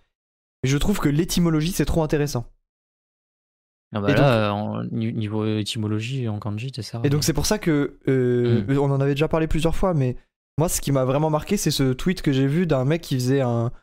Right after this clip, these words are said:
Speaker 1: euh, enfin, d'un concours au Japon de création de kanji.
Speaker 2: Oui, c'est trop bien.
Speaker 1: Déjà, c'est fou, ça. C'est comme si tu, on disait en France, « Invente un mot. »
Speaker 2: Traditionnellement, un kanji, c'est la combinaison de plusieurs éléments, euh, cryptographiques, et c'est tout.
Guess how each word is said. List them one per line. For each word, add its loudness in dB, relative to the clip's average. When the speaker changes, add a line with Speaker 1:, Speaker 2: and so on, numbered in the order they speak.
Speaker 1:
euh, 2
enfin, 0
d'un -2
concours 0
au 2
Japon 0
de 0
création 0
de 2
kanji. 0
Speaker 2:
Oui, 0
c'est -10
trop -6
bien. -6
Speaker 1:
Déjà, 0
c'est 0
fou, 0
ça. 2
C'est -2
comme 2
si 0
tu, 0
on 2
disait 2
en 2
France, « 0
Invente 0
un 2
mot. » 2
Speaker 2:
Traditionnellement, 2
un 0
kanji, 0
c'est -2
la 2
combinaison 0
de 0
plusieurs -4
éléments, -4
euh, -8
cryptographiques, -8
et -2
c'est 0
tout. 2